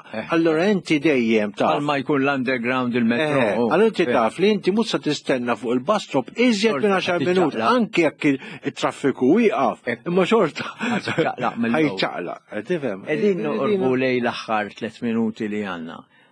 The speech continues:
Speaker 1: U xtaqt insaqsik xi ħaġa li mhix għal kollox fuq Malta, imma aħna la-, Malta llum qiegħda parti minn dinja li dejjem tiġkien,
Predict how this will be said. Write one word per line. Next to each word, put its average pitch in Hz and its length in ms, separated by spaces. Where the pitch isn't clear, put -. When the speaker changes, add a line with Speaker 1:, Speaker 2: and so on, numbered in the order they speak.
Speaker 1:
U 151 640
xtaqt - 460
insaqsik - 340
xi 139 160
ħaġa 104 400
li 170 100
mhix 165 520
għal 131 100
kollox 110 400
fuq - 220
Malta, 117 560
imma 151 180
aħna 117 260
la-, 127 220
Malta 120 360
llum 117 280
qiegħda 104 320
parti 104 300
minn 95 200
dinja 131 460
li 120 80
dejjem 98 240
tiġkien, 147 540